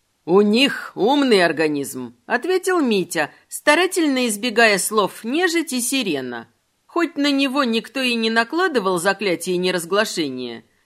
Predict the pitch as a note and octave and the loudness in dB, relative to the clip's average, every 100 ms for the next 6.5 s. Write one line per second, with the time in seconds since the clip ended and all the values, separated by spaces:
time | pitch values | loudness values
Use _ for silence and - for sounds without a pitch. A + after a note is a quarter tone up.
0 | _ B3+ D#4 D4+ D#4 B3+ C4 C4+ B3 A3 | _ -4 -2 -2 -4 -4 -2 0 2 0
1 | A#3 G#3 G3+ G#3 G3 F#3+ E4 F4 F#4 E4+ | -2 -2 0 0 -2 -4 -4 -2 -2 -4
2 | C4+ B3 G#3+ G3+ A#3+ C4+ C4 A3+ A#3+ - | -2 -2 0 0 -2 -2 0 0 0 0
3 | C4+ C#3+ B2 B2+ A#2 A2 - _ _ _ | 0 0 -6 -12 -12 -18 -20 _ _ _
4 | _ _ _ - F#3 A#3 B3 B3+ F#3+ D#3+ | _ _ _ -2 2 2 2 2 2 0
5 | D#3+ D#3 E3 C#3+ C3 B2+ - C#3+ F#3 F3+ | -2 -2 -2 -2 -4 -10 -10 -4 0 2
6 | F#3 D3 C3 - | 0 -2 -6 -12